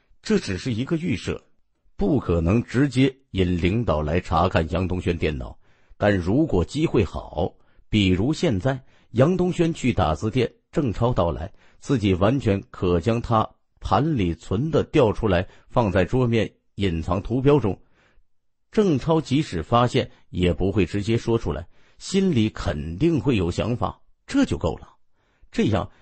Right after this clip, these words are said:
杨东轩自己都不会知道，也不会给戳穿，等过了后再删除，神不知鬼不觉。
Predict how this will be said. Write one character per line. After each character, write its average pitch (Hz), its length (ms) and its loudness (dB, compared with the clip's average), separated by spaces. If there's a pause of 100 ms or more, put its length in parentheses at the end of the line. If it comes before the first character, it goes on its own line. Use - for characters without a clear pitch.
(140)
杨 139 240 2
东 165 160 -4
轩 160 200 0
自 135 200 0
己 80 280 -4 (260)
都 147 140 2
不 113 220 -4
会 107 160 0
知 131 200 -2
道， 123 220 0 (220)
也 95 240 4
不 127 240 -2
会 117 160 2
给 82 160 -2
戳 120 240 -2
穿， 151 260 0 (520)
等 113 260 4
过 165 200 2
了 104 120 4
后 - 320 -2
再 95 200 4
删 117 240 2
除， 104 360 -4 (540)
神 175 400 4
不 135 180 2
知 170 340 -4
鬼 76 240 -2
不 78 140 -8
觉。 92 280 -2